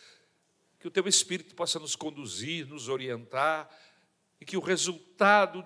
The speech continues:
disto possa ser alegria no coração, júbilo na alma, Senhor. O teu nome glorificado é o que nós te pedimos, é o que nós queremos e precisamos,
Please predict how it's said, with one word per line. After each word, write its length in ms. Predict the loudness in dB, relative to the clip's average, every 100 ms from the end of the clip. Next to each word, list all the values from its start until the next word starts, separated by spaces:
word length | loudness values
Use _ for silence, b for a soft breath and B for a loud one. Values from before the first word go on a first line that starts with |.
| -8
disto 320 | -4 -4 -6
possa 400 | -2 -2 0 -2
ser 760 | -2 0 0 0 -4 -14 -20 -6
alegria 720 | -4 -4 -4 -2 2 4 2
no 120 | 0
coração, 640 | -2 -2 0 0 0 -4
júbilo 840 | -6 4 6 6 6 6 6 2 -2 B B B B
na 120 | -2
alma, 520 | 6 8 8 8 4 4
Senhor. 720 | 4 2 4 8 8 6 0 B B
O 80 | -6
teu 200 | 2 2
nome 420 | 8 10 10 6
glorificado 920 | 6 8 6 2 -4 2 6 6 6
é 40 | 2
o 80 |
que 120 | -2 0
nós 240 | 2 2
te 80 | -2
pedimos, 560 | -6 -2 2 0 0
é 40 | -2
o 40 |
que 120 | 0
nós 200 | 4 4
queremos 540 | 6 6 6 2 0 -6
e 60 |
precisamos, 840 | 6 6 6 2 0 -2 -4 -10